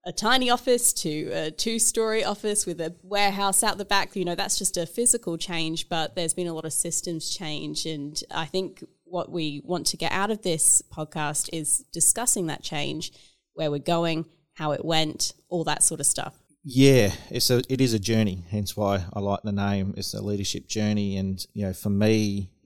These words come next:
Speaker 2: it has been a whirlwind journey and there's been a lot of learning along the way.
Speaker 1: 'Cause I've only been here for two years, but you've been going since twenty eighteen within this business, Barclays.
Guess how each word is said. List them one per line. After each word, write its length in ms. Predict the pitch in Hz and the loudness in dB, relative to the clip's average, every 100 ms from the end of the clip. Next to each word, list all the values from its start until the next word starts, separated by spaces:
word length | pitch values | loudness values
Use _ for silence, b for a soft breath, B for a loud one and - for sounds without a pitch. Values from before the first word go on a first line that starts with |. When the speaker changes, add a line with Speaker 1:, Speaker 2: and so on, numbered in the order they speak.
| - | -8
Speaker 2:
it 140 | - | -4
has 200 | - 110 | 0 2
been 140 | 113 101 | 4 2
a 40 | |
whirlwind 440 | 95 95 95 92 | 2 0 0 -2
journey 360 | 92 92 92 92 | -2 -2 -2 -2
and 80 | 92 | -2
there's 140 | 90 | -2
been 160 | 92 98 | 0 2
a 60 | |
lot 160 | 95 95 | 2 2
of 80 | 90 | 0
learning 500 | 95 98 98 92 90 | 2 2 2 0 -4
along 320 | - 95 95 95 | -4 0 0 0
the 60 | |
way. 500 | 98 95 95 92 104 - 185 175 | -2 -2 -2 -4 -10 -12 -18 -8
Speaker 1:
'Cause 120 | 185 | -2
I've 160 | 226 294 | 0 2
only 140 | 262 | 0
been 160 | 226 185 | 0 -2
here 120 | 190 | -2
for 80 | 190 | -4
two 160 | - 254 | -4 0
years, 300 | 196 135 - | 0 0 -4
but 140 | 160 | -4
you've 160 | 208 208 | -4 -4
been 160 | 196 | -4
going 300 | 175 170 160 | -4 -4 -6
since 360 | - 160 - - | -8 -6 -6 -6
twenty 400 | - 185 165 170 | -6 -4 -2 -2
eighteen 340 | 156 - 165 | -4 -4 -4
within 520 | 156 - 180 156 151 - | -4 -2 -2 -2 -4 -10
this 180 | - 156 | -2 -2
business, 540 | - 165 147 143 - - _ _ - | 0 -4 -4 -2 -4 -4 _ _ -6
Barclays. 560 | 143 - 139 - - | -6 -6 -8 -2 -2